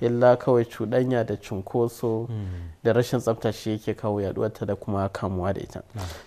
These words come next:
Speaker 1: To, kamar mu ɓangaren mu kan, ko in ce ƙasar mu, muna fama da abin da ya shafi sauro.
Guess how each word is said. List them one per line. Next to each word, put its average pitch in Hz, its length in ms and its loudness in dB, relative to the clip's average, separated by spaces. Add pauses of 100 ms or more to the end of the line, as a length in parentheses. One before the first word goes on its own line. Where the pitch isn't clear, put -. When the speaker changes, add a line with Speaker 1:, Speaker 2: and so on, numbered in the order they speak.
Speaker 1:
To, 131 100 2
kamar 139 240 8
mu 165 180 10
ɓangaren 165 380 8
mu 135 140 2
kan, 117 560 -2
ko - 160 -2
in 123 120 0
ce - 160 -4
ƙasar 131 320 2
mu, 123 300 2
muna 110 500 0
fama 120 340 0
da 113 120 0
abin 113 100 -2
da 110 80 -4
ya 110 60 -4
shafi - 260 -10
sauro. 110 400 -4